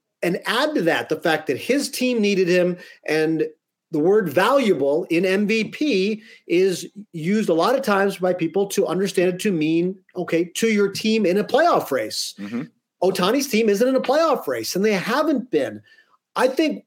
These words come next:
Speaker 1: wha-, I w-, I would love to get, he plays all his games on the West Coast. I see highlights. I would love to just watch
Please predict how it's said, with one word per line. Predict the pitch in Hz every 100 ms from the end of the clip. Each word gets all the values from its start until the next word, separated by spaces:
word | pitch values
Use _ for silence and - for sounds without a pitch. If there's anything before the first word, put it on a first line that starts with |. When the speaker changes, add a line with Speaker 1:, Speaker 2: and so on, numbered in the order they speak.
| -
Speaker 1:
wha-, | 165 147 233 -
I | 196
w-, | 262 254 208
I | 320
would | 294
love | 220 226 208 -
to |
get, | 175 170
he | 165
plays | - 269 240
all | 240
his | 180
games | 208 185
on |
the | 175
West | 175 175
Coast. | 185 170 170
I | 147
see | -
highlights. | 175 170 165 165 165 - - - - _
I | 220
would | 285 247
love | 180 202 190 156 135 127
to | 156
just | 151 151
watch | 127 131 180 180 -